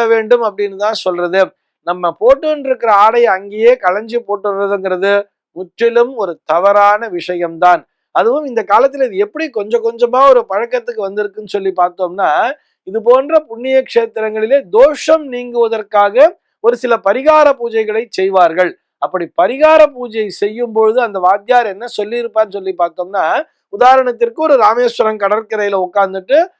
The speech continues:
ஒரு சர்ப்ப சாந்தி பூஜை பண்றானே வச்சுப்போமே, அந்த மணல்ல லிங்கம் புடிச்சு அது மேல நாகத்தை கொண்டு வந்து வச்சு அதுக்கு பால் அபிஷேகம் எல்லா அபிஷேகங்கள் எல்லாம் பண்ணி அதற்குரிய அந்த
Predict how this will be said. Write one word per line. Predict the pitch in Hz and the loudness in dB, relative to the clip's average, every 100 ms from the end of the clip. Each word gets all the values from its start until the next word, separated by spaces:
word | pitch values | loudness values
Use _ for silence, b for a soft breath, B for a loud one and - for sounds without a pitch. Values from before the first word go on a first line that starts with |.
| - 196 | -6 -4
ஒரு | 190 | -2
சர்ப்ப | 202 208 - 302 | 0 0 0 0
சாந்தி | 294 262 247 226 208 | 2 0 -2 -8 -6
பூஜை | 214 196 | -2 -2
பண்றானே | 190 185 180 214 220 | -2 -2 -4 -4 -8
வச்சுப்போமே, | - 185 156 185 285 202 _ _ - | -8 -12 -8 -2 -2 -2 _ _ -14
அந்த | 220 220 208 202 | 0 4 4 2
மணல்ல | 202 226 240 220 208 | 0 -2 -2 -4 -4
லிங்கம் | 214 220 202 | -4 -4 -2
புடிச்சு | 202 175 262 | -4 0 0
அது | 226 214 | 0 0
மேல | 233 233 | 0 2
நாகத்தை | 202 214 214 196 | 2 2 0 -6
கொண்டு | 190 196 196 | -10 -6 -6
வந்து | 185 | -4
வச்சு | 185 - | -6 0
அதுக்கு | 262 240 214 | 0 0 -2
பால் | 202 208 190 | 0 0 -2
அபிஷேகம் | 180 180 190 247 | -4 -8 -8 -6
எல்லா | 208 208 | -2 -2
அபிஷேகங்கள் | 196 202 202 185 180 | -2 -6 -8 -6 -6
எல்லாம் | 190 196 | -4 -4
பண்ணி | 180 175 233 339 _ _ 185 | -4 -6 -8 -10 _ _ -6
அதற்குரிய | 220 202 233 247 | -6 -6 -2 0
அந்த | 220 208 | 0 0